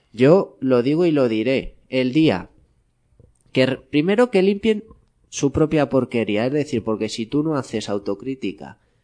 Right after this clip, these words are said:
de tu propio partido, ¿cómo vas a hacer de los demás? Y creo que si no sé, esto es una pregunta que nos podemos hacer todos y ojalá que, que sea.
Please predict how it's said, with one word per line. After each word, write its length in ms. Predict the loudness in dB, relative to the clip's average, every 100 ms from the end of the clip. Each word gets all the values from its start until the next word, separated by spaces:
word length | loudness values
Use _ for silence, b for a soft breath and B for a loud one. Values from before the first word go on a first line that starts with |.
| _ -8
de 120 | -4
tu 140 | -4
propio 320 | 0 0 0 -2
partido, 440 | -6 -6 -6 -6
¿cómo 220 | -6 -6
vas 200 | -6 -4
a 40 | -6
hacer 240 | -6 -4
de 120 | -2
los 180 | -2 -2
demás? 340 | -6 -8 -16 _ _ _ _ _ _ -20 -20 _ _
Y 200 | -4 -2
creo 380 | 0 0 0 -2
que 120 | -4
si 140 | -4 -6
no 120 | -6
sé, 540 | -8 -6 -6 -6 -12 _ _ _ _
esto 120 | -6
es 80 | -2
una 200 | -2 -2
pregunta 920 | -4 -4 -4 -4 -4 -6 -10 -14 -18 _ _ _ _ -6
que 120 | -4
nos 160 | -4
podemos 440 | -4 -2 -2 -4 -6
hacer 260 | -4 -4 -2
todos 360 | -2 -2 -4
y 260 | -8 -8 -18 b b b b b b b _ _ -20 -14
ojalá 460 | -8 -4 -2 -4
que, 520 | -4 -4 -4 -6 -12 -10
que 120 | -8
sea. 400 | -4 -4 -4 -8